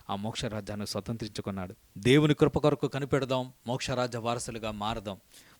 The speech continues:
పరలోకంలో ధనాన్ని సంపాదించుకున్నవాడే నిజమైన ధనవంతుడు. మోక్ష రాజ్య ప్రభుని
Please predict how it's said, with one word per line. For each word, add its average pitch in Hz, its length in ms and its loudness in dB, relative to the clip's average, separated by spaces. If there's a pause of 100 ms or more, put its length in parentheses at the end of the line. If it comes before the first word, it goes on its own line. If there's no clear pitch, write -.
పరలోకంలో 131 600 12
ధనాన్ని 123 380 4
సంపాదించుకున్నవాడే 131 1040 6
నిజమైన 127 420 2
ధనవంతుడు. 120 540 0
మోక్ష - 420 4
రాజ్య 160 320 12
ప్రభుని 160 540 8